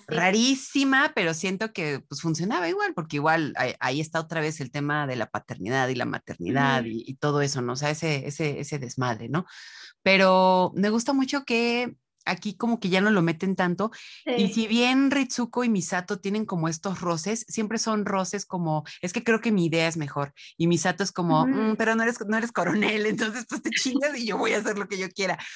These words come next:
Speaker 2: pero nunca están
Speaker 1: Uy,
Speaker 2: como
Speaker 1: de verdad,
Speaker 2: estas
Speaker 1: ¿no? Pues es que no eres científica, chava, ¿eh?
Speaker 2: Ajá. <laughs> Exacto, o sea, como que sus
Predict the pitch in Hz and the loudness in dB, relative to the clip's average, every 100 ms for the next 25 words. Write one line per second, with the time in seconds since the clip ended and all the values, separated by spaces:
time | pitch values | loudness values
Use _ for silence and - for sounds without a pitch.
0 | - _ 240 247 262 269 320 - 302 - | -18 _ 0 0 0 -2 -2 2 2 4
1 | 247 247 262 262 269 269 320 370 349 320 | 2 2 4 2 2 0 0 -4 -8 -2
2 | 370 339 320 311 269 277 262 269 - - | -2 0 -2 -2 -4 -4 -6 -8 -12 -16
3 | - 185 185 202 208 277 269 262 254 240 | -10 -6 -4 -4 -4 -4 -2 0 0 2
4 | - - - - - - 320 - 415 - | 0 -2 -10 -18 -18 -4 -2 -2 -8 -8
5 | 320 - 330 262 254 226 202 208 - 226 | -6 -4 -2 -2 0 -2 -2 -4 -2 -4
6 | 226 - 226 240 226 | -4 -4 -4 -2 -4